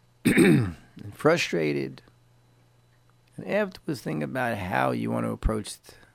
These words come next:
the situation. Many times, if you approach it the right way, the other person will say, "Sorry for losing control."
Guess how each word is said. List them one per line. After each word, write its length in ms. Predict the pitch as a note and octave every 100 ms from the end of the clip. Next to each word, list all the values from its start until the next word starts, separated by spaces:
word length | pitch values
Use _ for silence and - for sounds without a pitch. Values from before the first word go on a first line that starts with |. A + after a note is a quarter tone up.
| _
the 140 | - F#2+
situation. 560 | G#2 F#2+ F#2+ F#2+ G#2+
Many 200 | A2 C3+
times, 380 | C3 C3+ C3+ B2
if 100 | A2
you 100 | G#2
approach 340 | F#2+ B2 B2+ -
it 60 |
the 80 | C#3
right 220 | C#3 D3+
way, 160 | D3+ D3
the 120 | A2+
other 140 | A2+ A2+
person 340 | A2 G2+ G2
will 80 | F#2+
say, 220 | - F#2
"Sorry 560 | - - G2+ G2 F#2+ - - - - _
for 120 | G2
losing 280 | G2 G2 F#2
control." 440 | F#2+ - F#2+ F#2+